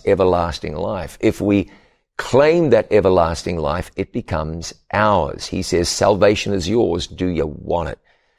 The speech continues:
And why in the world would people not? I know this can be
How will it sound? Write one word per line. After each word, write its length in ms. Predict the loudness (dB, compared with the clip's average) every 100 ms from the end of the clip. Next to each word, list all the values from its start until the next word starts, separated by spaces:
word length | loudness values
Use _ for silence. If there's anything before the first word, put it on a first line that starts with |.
| _ _ _
And 200 | -6 2
why 220 | 4 6
in 60 | 4
the 80 | 4
world 260 | 4 4
would 180 | 2 -4
people 320 | -8 -6 -4
not? 360 | -4 -8 -10 -16 _ _ _ -2
I 80 | 2
know 140 | 4
this 180 | 2 0
can 140 | -2
be 280 | 0 -2 -4